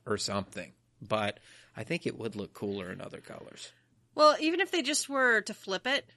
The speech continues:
Speaker 2: if they were like, you could just, like, just, like, right click at it and just be like, "Swap to negative
Speaker 1: Right, right.
Speaker 2: colors or something." Just, you know, have white horns and black hair and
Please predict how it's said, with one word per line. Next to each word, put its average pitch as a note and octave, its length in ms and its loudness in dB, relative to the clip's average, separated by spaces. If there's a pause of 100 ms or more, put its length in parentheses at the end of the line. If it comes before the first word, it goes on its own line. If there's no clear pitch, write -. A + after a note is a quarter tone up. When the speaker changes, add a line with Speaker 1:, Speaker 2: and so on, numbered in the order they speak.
(100)
Speaker 2:
if G#3+ 80 -16
they G#3+ 120 0
were G3+ 100 -2
like, F3+ 380 -2
you G3 140 -16
could G3+ 100 -16
just, F#3+ 140 -6
like, F3+ 160 -8 (340)
just, - 300 -8
like, E3+ 180 -8
right E3 180 -4
click F#3+ 260 -10
at F#3 100 -2
it F3 160 -4
and F3 120 -10
just F3 220 -4
be F3 80 -6
like, E3 220 -6
"Swap - 600 -2
to E3+ 180 -8
negative E3 760 -8 (260)
Speaker 1:
Right, A2 400 6 (200)
right. G2+ 140 -4
Speaker 2:
colors F#3+ 360 -2
or G3 80 -6
something." G3 480 -6 (400)
Just, - 540 -8 (160)
you G3 80 -8
know, D3+ 160 -6 (240)
have F3+ 160 -10
white F3 260 -4
horns E3 420 -8
and D#3 360 -12 (260)
black E3 280 -8
hair F#3 260 -6
and F#3+ 200 -10